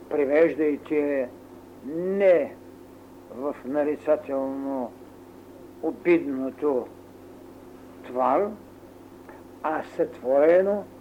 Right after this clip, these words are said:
творено от тук. И именно твар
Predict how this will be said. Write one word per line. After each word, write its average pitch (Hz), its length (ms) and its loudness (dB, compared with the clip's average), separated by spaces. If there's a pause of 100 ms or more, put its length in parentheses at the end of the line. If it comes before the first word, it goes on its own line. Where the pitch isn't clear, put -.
(140)
творено 170 800 4 (2250)
от 151 240 -2
тук. 170 240 2 (380)
И 170 340 4 (180)
именно 170 1000 2 (1600)
твар 247 460 8